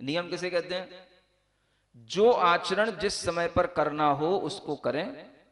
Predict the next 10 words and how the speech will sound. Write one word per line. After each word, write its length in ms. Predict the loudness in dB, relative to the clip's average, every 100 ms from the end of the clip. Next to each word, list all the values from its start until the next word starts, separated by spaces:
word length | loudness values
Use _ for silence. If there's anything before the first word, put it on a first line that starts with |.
| _ _ -6
जो 180 | 2 4
आचरण 420 | 4 2 -4 -4
कहा 280 | -2 2 4
गया 260 | 4 6
है 80 | 6
करने 340 | 4 0 -4
के 120 | -6 -4
लिए 120 | -2
उसको 340 | -4 -4 -6
करें, 520 | -2 -2 -2 -6 -12